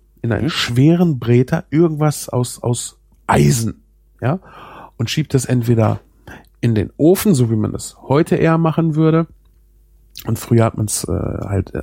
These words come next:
Speaker 1: auf der Flamme mit Fett gemacht und das Ganze angeröstet. Heutzutage, ähm, gehst du eher dazu über, das Ganze, äh, nur über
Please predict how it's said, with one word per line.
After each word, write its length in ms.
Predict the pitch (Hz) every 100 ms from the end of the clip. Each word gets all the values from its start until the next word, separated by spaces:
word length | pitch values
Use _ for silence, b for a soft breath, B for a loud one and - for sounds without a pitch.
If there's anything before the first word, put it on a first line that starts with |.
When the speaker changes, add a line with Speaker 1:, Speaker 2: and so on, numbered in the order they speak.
| -
Speaker 1:
auf 120 | 107
der 80 | 101
Flamme 460 | - 120 135 123
mit 280 | 123 - - -
Fett 260 | - 147 -
gemacht 360 | 147 143 -
und 180 | 117 117
das 140 | 107 -
Ganze 260 | 104 -
angeröstet. 580 | 107 107 98 - - - B B B B B
Heutzutage, 680 | 139 - - 143 139 139 131 B B B
ähm, 400 | 127 120 117 117 -
gehst 340 | 123 127 -
du 120 | 127
eher 220 | - 113 117
dazu 320 | 120 - -
über, 280 | 117 113 113
das 220 | 110 -
Ganze, 1160 | 110 113 113 - 55 55 55 - 57 55 - 107
äh, 120 | -
nur 540 | 123 127 135 156 156
über 460 | - 120 120 113 110